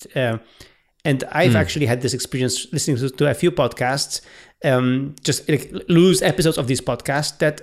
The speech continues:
Speaker 1: uh, sometimes I really didn't know, didn't know where the hosts were coming from by saying something, right? So I
Speaker 2: Right.
Speaker 1: think,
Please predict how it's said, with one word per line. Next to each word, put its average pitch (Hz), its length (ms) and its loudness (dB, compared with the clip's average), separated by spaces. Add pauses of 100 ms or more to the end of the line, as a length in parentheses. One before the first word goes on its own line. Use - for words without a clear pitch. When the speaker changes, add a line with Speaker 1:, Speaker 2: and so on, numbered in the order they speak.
Speaker 1:
uh, 139 240 2
sometimes 175 340 0
I 151 100 0
really 151 240 4
didn't 139 280 2
know, 143 380 2 (500)
didn't 143 420 0
know 143 140 2
where 135 300 2
the 131 100 0
hosts 120 320 -2
were 123 80 -2
coming 120 240 -4
from 113 460 -4 (220)
by 110 120 -2
saying 110 280 -4
something, - 360 -16
right? - 220 -10
So 127 340 -2 (500)
I - 120 0
Speaker 2:
Right. 90 80 0
Speaker 1:
think, 80 260 -4